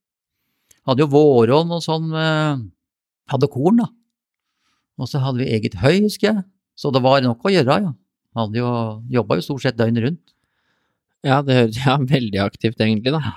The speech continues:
Speaker 2: Med, i alt som, eh, handler om hesten og
Speaker 1: Mm.
Speaker 2: gården og alt da.
Speaker 1: Ja,
Speaker 2: Det er jo
Speaker 1: ja, ja.
Speaker 2: fysisk krevende jobb og
Speaker 1: Ja
Speaker 2: yrke
Speaker 1: da.
Speaker 2: å drive med.
Speaker 1: Ja. Men, eh, hvis jeg hadde blitt født på ny og hatt synet, så ville jeg gjort akkurat det samme.
Speaker 2: Ja, ikke sant?
Speaker 1: Ja.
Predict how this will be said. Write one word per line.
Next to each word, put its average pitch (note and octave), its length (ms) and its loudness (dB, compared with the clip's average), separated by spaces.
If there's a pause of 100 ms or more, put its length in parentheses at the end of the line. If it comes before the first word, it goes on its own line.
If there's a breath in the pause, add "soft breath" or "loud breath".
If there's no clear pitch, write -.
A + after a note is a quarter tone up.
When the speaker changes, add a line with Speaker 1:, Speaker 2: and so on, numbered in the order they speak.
(300)
Speaker 2:
Med, A2 720 -2
i A2+ 80 -2
alt G#2 240 -4
som, A2+ 240 0
eh, A2 300 0
handler G2 580 -2
om G#2+ 180 -2
hesten G#2+ 460 -4
og G#3+ 100 2
Speaker 1:
Mm. D#3 140 4
Speaker 2:
gården A2 340 2
og G2+ 60 0
alt G#2+ 200 -4
da. C3+ 160 -10
Speaker 1:
Ja, A#2+ 200 2
Speaker 2:
Det A#2+ 160 2
er A2+ 40 0
jo B2 100 0
Speaker 1:
ja, B2 120 4 (140)
ja. A#2 240 -2
Speaker 2:
fysisk - 420 -4
krevende A2 320 0
jobb G2+ 260 -2
og G#2 460 -4
Speaker 1:
Ja A#2 120 2
Speaker 2:
yrke B2+ 100 2
Speaker 1:
da. D3+ 80 2
Speaker 2:
å G#2+ 80 0
drive G2+ 260 0
med. - 80 -10 (180)
Speaker 1:
Ja. A2 140 -2 (1300)
Men, B2 400 4
eh, B2+ 400 4
hvis A2+ 200 -4
jeg A#2+ 120 0
hadde A#2 240 -2
blitt A#2 380 -8 (280)
født A#2+ 300 -2
på C#3 120 0
ny C3 140 2
og B2 60 2
hatt B2 160 0
synet, C3+ 260 -2
så C#3 100 -4
ville B2 140 2
jeg A#2 80 0
gjort G#2+ 140 -2
akkurat - 240 -6
det F#3+ 80 -2
samme. C#3 240 -2 (320)
Speaker 2:
Ja, A#2 160 2
ikke A2 160 -2
sant? B2+ 180 -4
Speaker 1:
Ja. B2 280 0